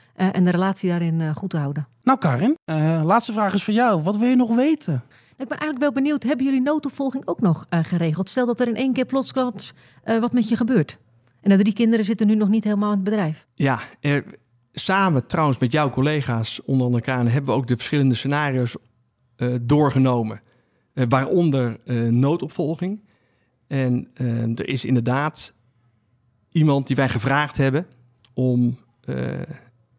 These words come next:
Speaker 3: voor de, namens de kinderen en voor de kinderen te handelen. Of in het belang van de kinderen te handelen,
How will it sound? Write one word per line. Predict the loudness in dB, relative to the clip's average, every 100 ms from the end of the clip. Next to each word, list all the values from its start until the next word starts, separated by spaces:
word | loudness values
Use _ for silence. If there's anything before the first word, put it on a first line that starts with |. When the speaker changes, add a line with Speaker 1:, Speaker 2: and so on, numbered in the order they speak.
| _
Speaker 3:
voor | 0 2 2
de, | 0 0
namens | 2 4 2 -2
de | 0
kinderen | 2 2 2
en | 0
voor | 2 2
de | 2
kinderen | 0 -2 -2 -6 -10
te | -4
handelen. | -2 -2 -4 -6 -12 _ _ _ _ _
Of | -4 0
in |
het | 4
belang | 4 4 2
van | -2
de | -2
kinderen | -2 -2 -2
te |
handelen, | -4 -4 -4 -8